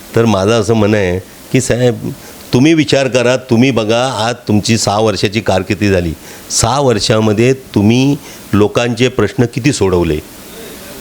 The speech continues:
किती सोडवले? आज ह्या ठिकाणी, आज मला वाटतं साडेतीन वर्षामध्ये, आज साहेब आपण बघितलं, मी तुमच्या चॅनलच्या माध्यमातून सांगतो की आपण सर्व बघितलं तर आज किती प्रोजेक्ट चालू झालेत.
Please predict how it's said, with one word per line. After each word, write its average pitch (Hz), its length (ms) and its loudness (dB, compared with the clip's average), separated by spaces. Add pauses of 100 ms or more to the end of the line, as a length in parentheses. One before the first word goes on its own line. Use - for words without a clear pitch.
(760)
किती 151 200 2
सोडवले? 85 640 -2 (420)
आज 131 200 -2 (360)
ह्या 110 260 0
ठिकाणी, 117 600 2 (500)
आज 113 180 -2 (540)
मला 110 200 0
वाटतं 127 300 0
साडेतीन 131 500 0
वर्षामध्ये, 101 680 2 (340)
आज 113 160 0
साहेब 113 240 -2
आपण 110 280 0
बघितलं, 95 540 0 (580)
मी 104 120 4
तुमच्या 101 400 -2
चॅनलच्या 107 460 0
माध्यमातून 113 500 2
सांगतो 90 520 0 (360)
की 120 60 2
आपण 113 260 -2
सर्व 113 200 0
बघितलं 101 440 0
तर 113 100 -2
आज 120 160 -2
किती 117 200 -2
प्रोजेक्ट 110 360 -2
चालू 92 240 0
झालेत. 78 240 -2